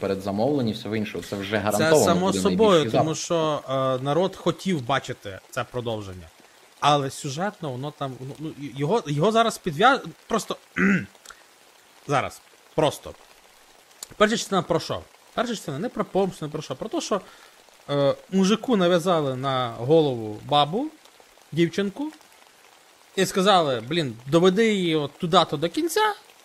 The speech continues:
Speaker 2: і ти отримаєш за це щось». Він це все зробив,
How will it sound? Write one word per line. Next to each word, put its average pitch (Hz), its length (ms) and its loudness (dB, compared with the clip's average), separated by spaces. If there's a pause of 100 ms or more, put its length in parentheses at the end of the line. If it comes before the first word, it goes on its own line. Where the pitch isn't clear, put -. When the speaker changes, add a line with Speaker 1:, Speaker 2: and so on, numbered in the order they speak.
(640)
Speaker 2:
і 196 220 2 (240)
ти 302 140 4
отримаєш 214 460 4
за 151 80 -2
це 143 400 0 (800)
щось». - 440 -4 (880)
Він 262 160 0
це 233 100 2
все 208 220 0
зробив, 359 540 2